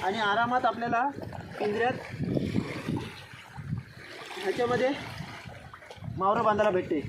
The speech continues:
तुम्ही बघू शकता, मावरं बांधून झालेलं आहे. आणि आता आपण दरवाजा परत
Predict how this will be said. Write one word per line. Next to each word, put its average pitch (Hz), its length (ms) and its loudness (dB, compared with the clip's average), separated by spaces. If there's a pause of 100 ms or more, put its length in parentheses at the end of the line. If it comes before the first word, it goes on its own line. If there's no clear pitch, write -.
(640)
तुम्ही 202 200 4
बघू 208 180 4
शकता, - 320 4
मावरं 220 380 4
बांधून 214 300 8
झालेलं 208 280 4
आहे. - 500 6 (680)
आणि - 200 4 (2000)
आता 175 140 4
आपण 247 240 4
दरवाजा 226 400 4 (1400)
परत 208 180 4